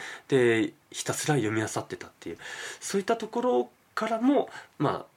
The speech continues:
えー、なんだ、農業の知識だったりとか、で、何よりもその当時は、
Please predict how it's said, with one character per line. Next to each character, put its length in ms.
え 380
ー、 40
な 60
ん 40
だ、 60
農 260
業 120
の 140
知 160
識 340
だ 140
っ 60
た 100
り 60
と 100
か、 180
で、 380
何 240
よ 60
り 80
も 100
そ 140
の 100
当 160
時 100
は、 120